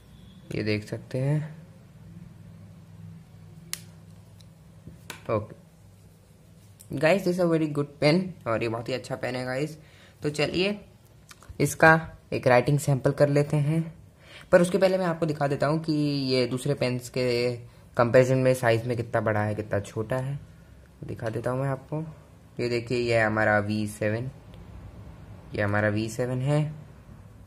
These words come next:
तो आप देख सकते हैं दोनों में difference Cap का है बस। आप देख सकते हैं अगर मैं दोनों का ये हटाऊँ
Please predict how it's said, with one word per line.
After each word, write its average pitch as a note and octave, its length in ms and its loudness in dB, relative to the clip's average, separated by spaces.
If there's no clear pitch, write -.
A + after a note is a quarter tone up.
तो B2 80 0
आप A#2+ 360 4
देख D3 320 0
सकते F3 340 -2
हैं F3 280 -2
दोनों C3 220 -2
में B2+ 160 -2
difference C3 540 -4
Cap B2+ 340 2
का A#2+ 100 2
है G#2 180 0
बस। A#2 420 -2
आप G#2 80 -6
देख G2+ 200 -8
सकते - 280 -6
हैं - 260 -10
अगर A2 240 0
मैं A2 320 -2
दोनों G#2+ 260 0
का G#2+ 100 0
ये G#2 180 0
हटाऊँ A#2 540 0